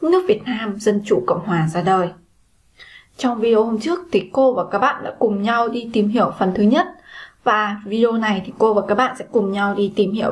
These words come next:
về phong trào giải phóng dân tộc từ tháng chín năm một nghìn chín trăm ba mươi chín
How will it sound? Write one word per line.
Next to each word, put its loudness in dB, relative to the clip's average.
về 2
phong 2
trào 0
giải -2
phóng -2
dân 0
tộc 0
từ 2
tháng -2
chín -2
năm 0
một 0
nghìn 0
chín -6
trăm -4
ba 2
mươi 4
chín 0